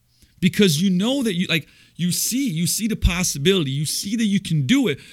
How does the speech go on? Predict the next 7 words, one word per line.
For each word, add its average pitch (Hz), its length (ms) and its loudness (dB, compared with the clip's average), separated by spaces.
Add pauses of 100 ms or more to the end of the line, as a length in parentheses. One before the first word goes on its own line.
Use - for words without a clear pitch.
(140)
but 123 120 -2
it's 123 140 -4
scary. 156 600 -2 (1700)
Sometimes 208 540 0
it's 156 100 2
scary 160 380 2
because 139 460 -2